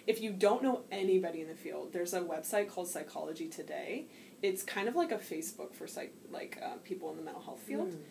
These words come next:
Speaker 1: And you can go on and you can type in your zip code and you can put in your, and you can kind of filter by preference. So you can put in
Speaker 2: Yeah.
Speaker 1: your insurance. You can, so you can only get people that are, like, gonna take your insurance or whatever. Um,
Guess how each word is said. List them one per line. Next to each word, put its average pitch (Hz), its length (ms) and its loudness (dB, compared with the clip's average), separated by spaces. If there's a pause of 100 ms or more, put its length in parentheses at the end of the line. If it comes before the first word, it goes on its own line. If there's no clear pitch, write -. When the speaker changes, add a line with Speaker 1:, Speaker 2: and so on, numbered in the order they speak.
(240)
Speaker 1:
And 208 100 6
you 202 80 4
can 208 180 4
go 185 180 6
on 175 300 2
and 170 120 -2
you 180 60 2
can 185 300 0 (340)
type 185 240 0
in 185 160 4
your 170 180 0
zip 208 320 -2
code 147 380 -6
and 156 140 -4
you 156 100 -6
can 156 440 -6 (200)
put 165 180 -4
in 160 140 -2
your, 165 200 -2
and 185 300 0
you 208 120 -4
can 196 140 2
kind 190 180 2
of - 80 -2
filter 170 320 -2
by 139 360 0 (300)
preference. - 480 -6
So 156 100 -2
you 151 120 -2
can 147 120 -10
put 160 160 -8
in 156 180 -6
Speaker 2:
Yeah. 156 60 -8
Speaker 1:
your 143 380 -8
insurance. 185 760 -2
You 185 100 -2
can, 175 180 0 (180)
so - 140 0
you 185 100 0
can 175 220 0
only 208 340 6 (180)
get - 200 0
people 156 300 -6
that 156 180 -2
are, 147 120 -4
like, 135 120 -8
gonna 139 160 -8
take 139 240 -10
your 151 80 -10
insurance 165 460 -4
or 131 60 -10
whatever. - 360 -12 (560)
Um, 156 420 -2